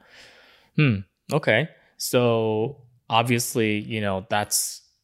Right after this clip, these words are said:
the definition of happiness is really important, right? We know what money is now. We know what the definition is, uh, for us. You have to kind of figure it <laughs> out for yourself, the listener, um,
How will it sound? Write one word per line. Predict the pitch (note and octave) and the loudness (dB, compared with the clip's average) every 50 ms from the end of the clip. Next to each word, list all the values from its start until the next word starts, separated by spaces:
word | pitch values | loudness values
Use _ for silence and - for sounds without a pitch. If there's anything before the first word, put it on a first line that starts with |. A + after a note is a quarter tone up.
| _ _ - | _ _ 0
the | B2 G2+ | 0 2
definition | G2+ A#2 G#2+ - - - G2 G2 G2 - - - F#2+ F#2 | 4 2 2 2 0 -4 -4 -2 -2 -4 -4 -6 -6 -6
of | F#2 F2+ - | -8 -10 -6
happiness | - - F#2+ F#2+ - A2 G2 F#2+ F#2+ - - | -4 -2 -2 -2 0 0 0 0 0 -2 -4
is | F#2+ F2+ - | -8 -8 -4
really | G#2 G2 F#2+ F#2+ F#2+ | -4 -2 -2 -2 -4
important, | F#2+ F2+ F2+ - G2+ F2+ F2+ G2+ A2 A#2+ - - - | -6 -8 -6 -6 -6 -4 -4 -6 -8 -8 -10 -12 -8
right? | F#2+ F#2 F#2 F#2+ F#2+ | -6 -6 -6 -6 -6
We | F#2+ F#2+ F#2+ | -4 -2 0
know | G2 G2 G2 | 2 2 2
what | G2 G2 F#2+ | 0 -2 -2
money | G2 G2+ G#2 G#2 G#2 G2+ G2 | -2 0 0 0 0 -2 -2
is | F#2+ F#2+ - | -2 -4 -4
now. | - G2 F#2+ F#2+ F#2+ | -2 -2 -2 -2 -4
We | F#2 F#2 | -4 -4
know | G2 G2 | -4 -2
what | G2 F#2+ F#2+ - | -2 -2 -4 -6
the | G#2 | -6
definition | G2 G2 F#2+ F#2 - - F#2+ F#2+ F#2+ - - - F#2+ | -4 -4 -4 -4 -4 -6 -6 -4 -4 -4 -4 -6 -6
is, | F#2+ F#2 F#2 F#2 F#2+ - - - _ _ _ _ _ _ _ _ | -8 -8 -8 -8 -10 -12 -14 -16 _ _ _ _ _ _ _ _
uh, | - G2+ F#2 F2+ F#2+ G2 F#2+ - | 2 2 2 2 0 -4 -10 -10
for | - - - F#2+ F#2 F#2 F2+ F2 F2+ F#2 - - - - - | -12 -2 0 0 0 2 -2 -4 -6 -8 -10 -14 -18 -10 -2
us. | A2 A#2 A2 G2 G#2 B2+ - - - - - _ _ _ _ _ - | 0 2 2 2 0 -2 -4 -6 -10 -14 -20 _ _ _ _ _ -2
You | G2 G2 A2 G#2+ | 0 2 4 4
have | G#2 G#2+ - - | 4 2 2 -2
to | G#2+ - | -6 -6
kind | - G#2 F#2+ | -4 -4 -4
of | F#2+ - | -6 -4
figure | - G#2 F#2+ G2+ G2+ | -4 -2 -2 0 -2
it | G2+ | -2
<laughs> | G#2+ | -2
out | G#2+ G#2+ | -2 -2
for | D3+ C#3 A2 | -2 -2 -2
yourself, | F#2+ F#2 F2+ F2+ - - G#2+ G#2+ G#2 G2 G2+ G2+ G2+ | -2 -4 -4 -6 -2 0 2 4 4 4 2 0 -2
the | - F2 | -6 -6
listener, | F2+ F#2+ G2+ G2+ - - F#2+ F2+ F2+ F2 F2+ B2+ - - - - _ _ - | -4 -2 -2 -2 -2 -4 -4 -2 -2 -2 -4 -6 -10 -16 -20 -20 _ _ -8
um, | G2+ G2 F#2+ F#2 F#2 F#2 F2+ G#2 | -8 -6 -6 -8 -10 -12 -14 -14